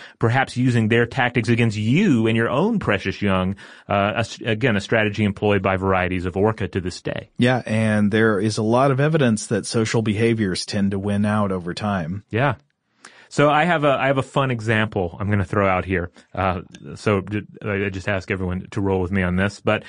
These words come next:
Speaker 1: uh, let's consider Jason Voorhees <laughs> as a, as a sort of apex predator, right?
Speaker 2: Okay. Is
Speaker 1: So
Speaker 2: he more the megalodon or the leviathan? He's maybe more megalodon,
Speaker 1: I think
Speaker 2: right?
Speaker 1: more megalodon. He has more of that, like, shark brain going on, I think.
Speaker 2: Uh-huh.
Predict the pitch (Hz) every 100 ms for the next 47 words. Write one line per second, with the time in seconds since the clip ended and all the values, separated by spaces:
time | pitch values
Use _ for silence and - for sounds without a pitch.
0 | - - - 127 180 226 196 165 156 123
1 | 101 101 - 90 87 87 - - - -
2 | - - - 381 - 285 113 113 117 117
3 | 113 147 123 113 101 95 87 - - 87
4 | 78 80 78 80 123 117 95 127 _ -
5 | - - 135 156 208 185 151 135 190 214
6 | 202 208 208 170 131 107 101 104 90 85
7 | 78 - - 392 277 208 147 123 127 113
8 | 90 82 76 73 143 196 147 131 120 117
9 | 110 104 98 98 123 120 117 104 101 101
10 | 101 - - 113 101 - 95 85 82 85
11 | 80 78 80 - 87 - - 110 82